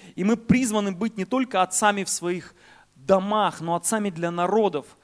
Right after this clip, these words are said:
И Иисус говорит: «Идите и научите все народы». То есть не научите просто ко-, кого-то, да, какого-то человека, научите народы. И я верю, что, э,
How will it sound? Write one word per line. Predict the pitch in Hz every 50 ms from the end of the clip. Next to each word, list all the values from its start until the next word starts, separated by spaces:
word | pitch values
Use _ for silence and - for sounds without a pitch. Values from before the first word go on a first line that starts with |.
| _ - - - _
И | - 151 156 160 160 165 165 175
Иисус | 165 156 - 254 240 175
говорит: | 180 196 196 196 190 196
«Идите | 175 165 220 247 233 - 214
и |
научите | 208 208 208 208 - - 240 220 226 196
все | - - - 208
народы». | 202 202 202 190 - 208 208 202 170 156 202 202 175 131 - _ _ _ _ _ _
То | - 190
есть | 185 185
не | 208 208
научите | 214 220 226 226 - 302 285 - 208
просто | - - 208 214 214 208 - - 160 139 - - - - - _ _
ко-, | _ - 196 - - - - _ _
кого-то, | - 202 196 185 190 226 247 208 - - 151
да, | 151 175 190
какого-то | 170 175 160 185 185 180 190
человека, | 196 - - - 185 185 196 202 190 170 - 156
научите | 156 165 175 170 - 214 196 - 180
народы. | 170 170 170 170 180 208 202 185 147 143 - _ - - - 214 - _
И | -
я | 170 185 214
верю, | 196 180 226 285 294 269 220
что, | - - - 208 202 175 - - - - - - _ _
э, | 156 160 165 160 160 156